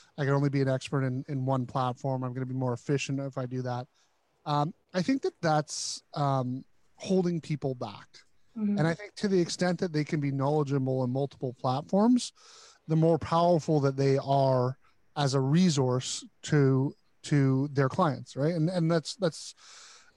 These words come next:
Speaker 1: um, that's what we're here to do, right? We're here to be a resource for our clients, and we can't <laughs> forget that they're the ones who pay our bills, right?
Speaker 2: Yep.
Speaker 1: Um,
Speaker 2: Yep.
Speaker 1: you know,
Speaker 2: <laughs>
Speaker 1: as, as a, a self-employed individual,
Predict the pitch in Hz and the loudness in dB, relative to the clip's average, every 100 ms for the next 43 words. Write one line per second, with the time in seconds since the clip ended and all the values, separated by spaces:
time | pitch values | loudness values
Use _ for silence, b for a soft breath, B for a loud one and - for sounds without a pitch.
0 | 147 135 127 135 - _ _ _ _ _ | -2 0 0 -4 -12 _ _ _ _ _
1 | _ - 175 - 208 175 165 156 135 185 | _ -2 -2 0 0 2 2 0 2 0
2 | 127 127 147 143 185 180 147 147 139 147 | 0 -4 0 0 2 2 2 2 2 0
3 | 143 147 135 - 131 120 - 123 123 147 | 2 0 0 0 0 0 -2 -4 -2 -4
4 | 135 135 147 - 139 - 165 143 - 180 | -6 -8 -10 -14 -14 -2 -2 -2 -2 2
5 | 151 143 139 143 139 143 - 147 143 131 | 2 0 -2 -2 0 -2 -4 -2 0 0
6 | 127 123 - 143 - - - 127 147 214 | -2 -4 -4 -10 -10 -14 -8 -4 -2 -4
7 | - _ _ _ - 139 135 147 208 - | -10 _ _ _ -4 0 2 0 -6 -4
8 | 147 160 165 170 147 - 175 175 160 165 | -2 2 2 2 0 -2 0 2 2 2
9 | 165 170 - 180 165 170 156 165 156 147 | 2 -2 0 0 2 0 0 2 2 2
10 | - B B B B - 156 147 185 143 | -2 B B B B 0 2 4 4 4
11 | 143 135 135 | 4 4 0